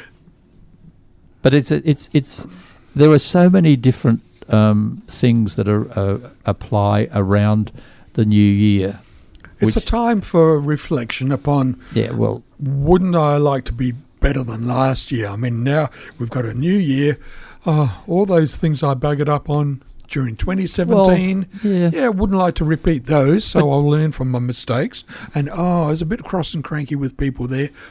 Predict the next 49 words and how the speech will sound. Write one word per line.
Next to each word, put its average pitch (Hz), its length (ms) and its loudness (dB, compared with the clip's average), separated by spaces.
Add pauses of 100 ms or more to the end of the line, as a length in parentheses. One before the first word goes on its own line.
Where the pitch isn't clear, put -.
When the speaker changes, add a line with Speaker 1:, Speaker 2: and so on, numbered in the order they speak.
Speaker 2:
Perhaps - 300 -2
I 151 140 0
can, 143 260 -4
uh, 135 140 -6 (400)
make 147 260 -2
up 147 160 -6
to 151 100 -6
them 147 320 -2
and, 135 220 0
uh, 131 140 0 (320)
we 143 120 -4
can 131 160 -8
pick 143 160 -6
up 135 120 -8
where 135 160 -6
we 127 120 -4
left 127 280 -6
off. 131 320 -6 (140)
Speaker 1:
Yes, 110 520 2
a 113 60 -4
few 120 160 2
people 101 280 -2
I 101 100 0
can't, 104 280 -2
uh, 110 200 -2
that 101 140 -4
I 98 140 2
get 101 220 -8
cross - 260 -2
and 113 100 -8
cranky 104 260 -2
with 101 140 0
that 101 120 -4
I 95 120 0
can't - 380 -8
do 95 140 -4
anything 95 260 -6
about 101 340 -2
that. 110 140 -4 (120)
I'm 123 140 -2
gonna 110 240 0
be 113 120 -6
cross - 260 -6
and 107 140 -12
cranky 113 340 -8
next 120 300 -10
year 120 180 -6
as 120 140 -10
well, 135 240 -6